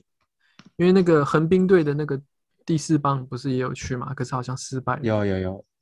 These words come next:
Speaker 2: 对。
Speaker 1: 叫
Speaker 2: 他还在。
Speaker 1: 还在，
Speaker 2: 可是
Speaker 1: 然后还在美国。
Speaker 2: 对，还在美国。
Speaker 1: 就还在努力这样。
Speaker 2: 换，换那个球团，换球队。
Speaker 1: 换球-，球队，哦。
Speaker 2: 对。
Speaker 1: 嗯。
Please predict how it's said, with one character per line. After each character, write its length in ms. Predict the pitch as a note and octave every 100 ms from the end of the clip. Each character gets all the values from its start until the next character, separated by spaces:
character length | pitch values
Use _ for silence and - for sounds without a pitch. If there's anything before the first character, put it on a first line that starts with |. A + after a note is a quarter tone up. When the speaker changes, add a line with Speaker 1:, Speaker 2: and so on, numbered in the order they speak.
| -
Speaker 2:
对。 280 | F#2+ E2+ - _ _ _ _ _ _ _
Speaker 1:
叫 160 | - D#3
Speaker 2:
他 60 |
还 100 | D3 C3+
在。 300 | C3 A2 - _ _ _
Speaker 1:
还 160 | - C#3
在， 140 | F3+
Speaker 2:
可 60 | A#2+
是 20 |
Speaker 1:
然 80 | C#3+
后 80 |
还 100 | C#3
在 100 | F3
美 140 | F3 C3+
国。 220 | D#3 D3 _ _ _ _ _ _ _
Speaker 2:
对， 180 | A2+ F#2
还 140 | G#2+
在 100 | A2+
美 100 | A2
国。 200 | D#2+ -
Speaker 1:
就 20 | -
还 180 | -
在 120 | C#3+ D#3
努 120 | B2+
力 200 | C3+ C3+
这 80 | -
样。 200 | D3 C#3 _ _ _ _ _ _ _ _ _
Speaker 2:
换， 340 | - - B2+
换 360 | A#2 C3+ G2+ F2 _
那 100 | A#2
个 240 | - A#2 -
球 180 | - G#2+
团， 240 | G#2 A2 A2 _ _ _
换 160 | A2+ A2+ _ _
球 180 | - D#3+
队。 160 | B2+
Speaker 1:
换 80 | A2
球-， 60 | - -
球 200 | C3 B2
队， 180 | C3+ C#3 C#3+
哦。 640 | D3+ D#3 D#3+ D#3+ D#3+ E3
Speaker 2:
对。 240 | A#2 G#2+ - _ _ _ _ _ _ _ _ _ _ _ _ _ _ _ _ _
Speaker 1:
嗯。 320 | D#3 E3 E3